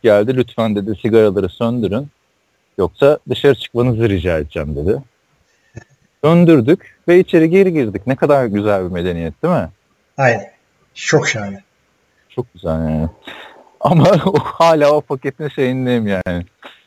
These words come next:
Speaker 1: Üzgünlüğündeyim. Bir tek ben şey yapmışım abi. Herkes fosur fosur sigara içiyordu. Hani kurallara uyacağız falan filan muhabbetine. Neyse, e,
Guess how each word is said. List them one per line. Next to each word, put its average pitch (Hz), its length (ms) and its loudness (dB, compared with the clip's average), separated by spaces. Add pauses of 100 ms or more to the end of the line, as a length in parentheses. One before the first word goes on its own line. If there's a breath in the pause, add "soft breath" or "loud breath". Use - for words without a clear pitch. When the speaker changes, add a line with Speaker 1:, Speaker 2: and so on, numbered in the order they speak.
(300 loud breath)
Speaker 1:
Üzgünlüğündeyim. 113 880 2
Bir 202 80 4
tek - 300 0
ben 180 140 0
şey 160 180 0
yapmışım 107 380 0
abi. 123 260 0
Herkes 143 400 -2
fosur - 360 -16
fosur 135 240 -10
sigara 113 360 2
içiyordu. 82 400 -6 (840)
Hani 98 260 0
kurallara 101 440 2
uyacağız 90 420 -2
falan 85 260 -6
filan - 300 -14 (1200 loud breath)
muhabbetine. 95 680 0 (960 loud breath)
Neyse, 214 380 2 (200)
e, 131 60 -10